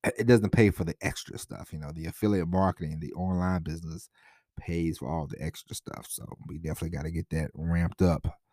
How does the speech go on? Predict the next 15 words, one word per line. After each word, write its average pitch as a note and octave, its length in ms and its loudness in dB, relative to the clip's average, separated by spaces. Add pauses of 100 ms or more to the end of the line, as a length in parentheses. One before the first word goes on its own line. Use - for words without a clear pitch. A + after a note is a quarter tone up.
(340)
But, C3 140 10
um, C3 460 12
yeah, C3+ 220 12
I G2 40 12
would G#2+ 100 12
like G#2 180 10
to F#2 140 6
hang G2+ 240 6
out F#2+ 100 6
in E2+ 60 2
my E2+ 120 2
backyard F2 440 -2
a - 20 -14
lot E2+ 220 -12
more. B2 320 -6